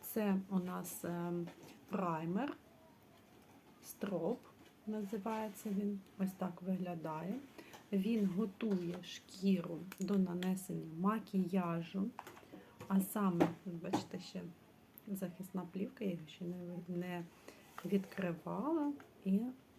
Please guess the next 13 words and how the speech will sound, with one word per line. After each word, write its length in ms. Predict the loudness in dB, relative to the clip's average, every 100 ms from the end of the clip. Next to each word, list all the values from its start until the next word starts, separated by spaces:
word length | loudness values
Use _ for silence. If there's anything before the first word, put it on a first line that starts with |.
| -20 -20 -20 -20 -20 -20 -20 -20 -20 -20 -20 -20 -6
Навіть 500 | -2 0 0 0 0
не 140 | 2 2
пробувала, 680 | 0 0 0 -2 -4 -2
як 360 | -2 -2 -4 -4
він 120 | -6
працює. 640 | -4 -6 -8 -8 -2 0 -2 -6 -18 -20 -20 -20 -20 -20 -20 -20
Тож 400 | -10 -4 -2 -4 -8 -10
сьогодні 560 | -8 -4 -2 -2 2 2 2
ось 200 | -2 -14 -20 -20 -20 -20 -14
така 320 | -12 -2 -2
чудова 440 | 0 -2 0 0 0
нагода 560 | -4 -2 -2 -2 -4 -8 -12 -20 -20 -20 -20 -18
спробувати. 840 | -16 -4 -2 -2 -4 -10 -10 -10